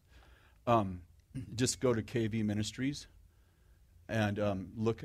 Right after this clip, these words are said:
uh, at the top header, and if you click on, um, I think it says teaching, you can click down the notes, and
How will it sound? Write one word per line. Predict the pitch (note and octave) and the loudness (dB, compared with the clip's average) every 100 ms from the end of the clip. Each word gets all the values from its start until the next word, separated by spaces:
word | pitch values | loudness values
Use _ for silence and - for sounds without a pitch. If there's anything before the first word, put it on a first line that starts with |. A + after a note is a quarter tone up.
| G#2+ | -2
uh, | G2+ F#2+ | 0 0
at | G2+ | -4
the | - | -6
top | - G#2 G#2 - | -4 -2 -2 -6
header, | - G2+ G#2+ A2+ - | -4 0 0 -2 -6
and | G2 F#2+ | -8 -6
if | F#2 | -8
you | G2+ | -8
click | - - A2 G2+ | -8 -8 -6 -4
on, | F#2 F#2 | -6 -6
um, | F#2 F2+ F2+ F2+ | -6 -6 -6 -8
I | F2 | -8
think | A2 | -8
it | F#2 | -8
says | - F2 - | -8 -8 -10
teaching, | - G#2 - G#2 A#2+ - - - | -8 -8 -4 -4 -4 -8 -20 -14
you | G2 | -8
can | G2+ | -6
click | - G#2 | -6 -6
down | G2 F#2+ | -6 -4
the | F#2 | -4
notes, | G2 G2 - | -4 -4 -6
and | F2 | -8